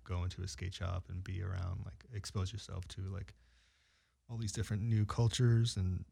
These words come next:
and, um, different types of people, hanging out with older guys and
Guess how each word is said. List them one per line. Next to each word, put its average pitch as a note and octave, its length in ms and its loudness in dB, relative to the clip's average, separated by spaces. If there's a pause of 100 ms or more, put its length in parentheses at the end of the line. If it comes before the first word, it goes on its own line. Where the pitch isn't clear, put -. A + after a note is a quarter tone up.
and, F2+ 340 -2
um, E2 280 -8 (180)
different G2+ 300 2
types G2 240 -4
of - 80 -8
people, F#2 400 0
hanging G2 240 0
out F#2+ 80 -2
with F#2+ 100 -8
older F#2+ 220 -2
guys G2 640 4
and F2+ 260 -6